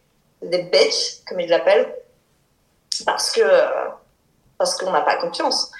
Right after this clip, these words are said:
Et, euh, après, ça, c'est, c'est, j'ai, j'ai eu deux soucis comme ça dans mes, dans mes neuf ans aux États-Unis, mais en, mais maintenant, quand je,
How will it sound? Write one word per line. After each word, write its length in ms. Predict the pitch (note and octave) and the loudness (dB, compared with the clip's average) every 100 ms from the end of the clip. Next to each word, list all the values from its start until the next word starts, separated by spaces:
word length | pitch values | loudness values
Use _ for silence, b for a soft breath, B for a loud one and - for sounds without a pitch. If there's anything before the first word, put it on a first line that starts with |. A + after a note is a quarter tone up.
| B B | B B
Et, 220 | G#3 G3+ F#3+ | 0 2 6
euh, 220 | F#3+ F#3+ F#3+ | 6 4 4
après, 340 | G3 - C#4+ | 2 2 0
ça, 120 | C#4+ C#4+ | 2 -4
c'est, 400 | - A#3 G#3+ - | -4 -4 -4 -8
c'est, 220 | - A3 | -12 -6
j'ai, 320 | A3 A3 G#3+ - - | -4 -4 -6 -12 -10
j'ai 240 | G#3 F#3+ | -8 -8
eu 40 | F3+ | -8
deux 300 | F3 B3 C#4+ C#4 - _ _ _ - | 0 4 4 0 -12 _ _ _ -14
soucis 420 | - A3+ - A3+ | -10 -6 -6 0
comme 180 | - - | 0 4
ça 180 | G3+ | 4
dans 120 | F3 E3 | 2 0
mes, 640 | D#3+ D3+ - - - - _ - | 0 0 -2 -4 -6 -10 _ 0
dans 160 | F#3 E3+ | 2 2
mes 140 | E3 | 2
neuf 220 | E3 E3+ | 2 4
ans 100 | G3+ | 2
aux 40 | - | 0
États-Unis, 380 | E3 E3 G#3+ B3+ | -2 0 0 2
mais 100 | F3 | 2
en, 100 | E3+ F3+ F3 | 2 -2 0
mais 120 | E3+ | 4
maintenant, 340 | E3+ B3+ C4 | 2 2 0
quand 180 | C4 G#3+ | 0 -4
je, 160 | G3 | -4